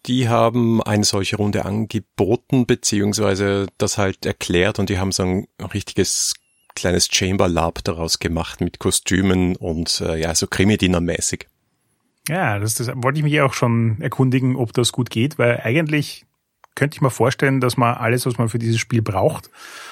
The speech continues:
Speaker 2: auch quasi in einer physischen Location unterbringen kann. Also so quasi, man spielt das in, in einem Salon oder in einem Haus mit mehreren Räumen, die man bespielt.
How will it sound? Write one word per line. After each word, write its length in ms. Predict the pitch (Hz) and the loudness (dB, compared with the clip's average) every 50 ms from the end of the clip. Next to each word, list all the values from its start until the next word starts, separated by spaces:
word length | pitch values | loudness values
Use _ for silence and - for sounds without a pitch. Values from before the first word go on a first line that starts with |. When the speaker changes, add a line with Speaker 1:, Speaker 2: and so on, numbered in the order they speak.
| - - - - - | -20 -20 -20 -12 -4
Speaker 2:
auch 300 | - 107 113 110 - - | 0 0 0 0 -2 -6
quasi 600 | - - - 110 101 107 120 117 - 123 120 117 | -10 -6 -2 0 2 2 2 2 2 2 2 2
in 200 | 131 120 120 117 | 2 2 2 2
einer 160 | 113 113 117 | 2 2 2
physischen 380 | 110 - 127 123 127 120 127 110 | 0 0 0 2 2 2 2 2
Location 560 | 110 - - 110 123 120 - - 113 107 123 | 2 0 0 0 0 0 0 0 0 0 0
unterbringen 520 | 147 120 107 - 113 101 104 101 104 104 | 0 -2 -2 0 0 0 0 0 0 0
kann. 280 | 104 - 107 120 139 - _ - - - - - - - - - | 0 0 0 -2 -2 -4 _ -20 -20 -20 -20 -20 -20 -20 -14 -8
Also 160 | - 104 98 | -4 -2 -2
so 80 | 110 | -2
quasi, 260 | - 110 104 104 110 107 | 0 0 0 0 2 0
man 220 | 110 104 110 107 | 2 2 0 0
spielt 320 | - - 135 131 120 - | 0 0 -2 -2 2 2
das 160 | 123 113 - - | 0 0 0 0
in, 420 | 127 113 110 110 110 110 110 110 | 0 2 2 2 2 2 2 0
in 160 | - 120 113 | 0 0 0
einem 180 | 107 110 110 110 | 0 2 2 2
Salon 460 | - 123 110 101 101 104 110 110 110 | 2 2 2 2 2 2 2 2 2
oder 300 | 117 110 104 113 107 107 | 0 0 0 0 0 0
in 100 | 110 110 | 0 0
einem 540 | 107 107 107 110 107 107 104 113 120 107 - | 0 2 2 2 0 0 0 -2 -2 -4 -4
Haus 220 | 101 104 107 - | -2 -2 -2 0
mit 120 | 117 107 104 | -2 -2 -2
mehreren 320 | 107 104 107 104 107 107 | -2 -2 -2 -2 -2 0
Räumen, 260 | 104 101 104 110 110 | 0 0 0 0 2
die 60 | 107 | 2
man 120 | 107 107 104 | 0 0 0
bespielt. 360 | 107 107 - - 127 135 | -2 -2 0 0 0 -2